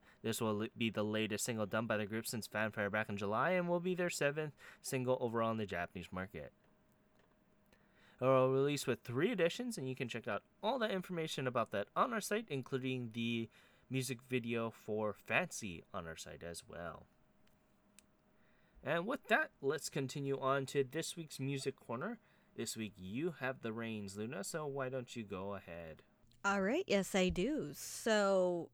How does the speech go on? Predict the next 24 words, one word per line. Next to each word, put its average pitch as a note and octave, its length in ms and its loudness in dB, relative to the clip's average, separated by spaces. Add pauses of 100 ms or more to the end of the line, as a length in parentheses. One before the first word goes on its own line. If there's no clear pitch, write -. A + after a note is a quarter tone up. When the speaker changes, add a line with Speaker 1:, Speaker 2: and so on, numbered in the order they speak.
(500)
Speaker 2:
I B3+ 300 2 (200)
discovered A3 540 0
this B3+ 180 -2
artist, - 540 -4 (600)
actually, F#3 560 0
recently F3+ 960 -2 (400)
through G#3 640 6
indie, F#3 520 2
as E3 800 0 (100)
Summit F#3+ 500 2
has E3 680 2
a, F3 200 -2 (240)
many, F#3+ 580 4
many E3+ 540 0
great F#3 320 0
artists D#3+ 380 -2
under D3 220 -6
them. - 340 -10 (500)
And F#3+ 380 2
I F3+ 160 6
chose F#3+ 580 2 (280)
Ma-, G3+ 260 4 (100)
Maria, G3 600 4 (100)
Maria F#3 540 4